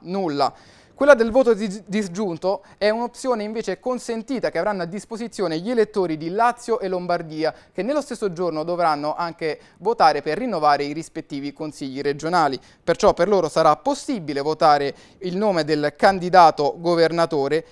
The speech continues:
ed allo stesso tempo un'altra lista che non lo supporta. Per loro sarà anche possibile esprimere due preferenze, a patto che uno sia un uomo e un'altra una donna,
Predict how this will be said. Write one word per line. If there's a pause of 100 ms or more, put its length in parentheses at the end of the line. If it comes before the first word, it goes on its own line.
ed
allo
stesso
tempo
un'altra
lista
che
non
lo
supporta. (360)
Per
loro
sarà
anche
possibile
esprimere
due
preferenze, (180)
a
patto
che (140)
uno
sia
un
uomo
e
un'altra
una
donna,